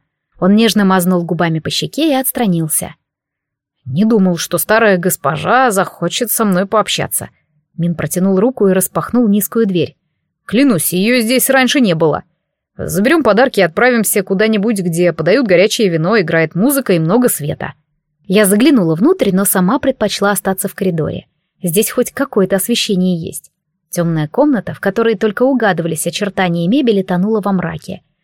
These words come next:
Но оборотень безошибочно снял с полки два пузырька. "Это тебе".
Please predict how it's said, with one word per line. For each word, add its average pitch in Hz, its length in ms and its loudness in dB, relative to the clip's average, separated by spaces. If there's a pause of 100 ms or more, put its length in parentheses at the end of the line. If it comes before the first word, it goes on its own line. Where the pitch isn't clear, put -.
(200)
Но 294 260 2
оборотень 269 440 2
безошибочно 226 880 0
снял 196 360 -2
с - 80 -8
полки 170 360 -4
два 160 200 -2
пузырька. 170 600 -6 (420)
"Это 139 260 -8
тебе". 180 380 2